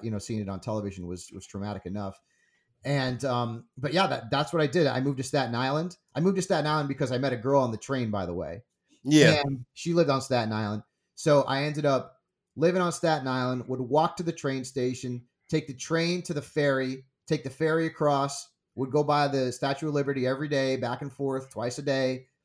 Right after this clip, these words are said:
Speaker 1: and, uh, would then walk to, walk to work. And that's, that was my, that was my gig for about six months. Then we moved down to Fort Lauderdale, and, you know, and ev-, eventually I ended up meeting up with, uh, some guys from the N F L,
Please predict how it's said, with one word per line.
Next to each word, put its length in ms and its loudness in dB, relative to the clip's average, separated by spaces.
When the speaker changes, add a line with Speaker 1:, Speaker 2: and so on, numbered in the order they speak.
Speaker 1:
and, 380 -2
uh, 340 2
would 160 -4
then 180 -2
walk 440 2
to, 560 -2
walk 280 -4
to 80 -6
work. 340 0
And 100 -6
that's, 200 -4
that 180 -2
was 140 -4
my, 240 -2
that 120 -6
was 100 -6
my 120 -6
gig 280 -2
for 80 -4
about 220 -4
six 240 -8
months. 240 -2
Then 120 -4
we 100 -4
moved 180 -4
down 220 -4
to 160 -8
Fort 240 -6
Lauderdale, 520 0
and, 340 -4
you 80 -2
know, 100 -2
and 180 -4
ev-, 300 -6
eventually 720 -2
I 120 -2
ended 240 0
up 260 0
meeting 320 -4
up 240 -2
with, 240 -2
uh, 320 -2
some 160 -10
guys 200 -4
from 120 -10
the 80 -6
N 80 -8
F 160 -10
L, 360 0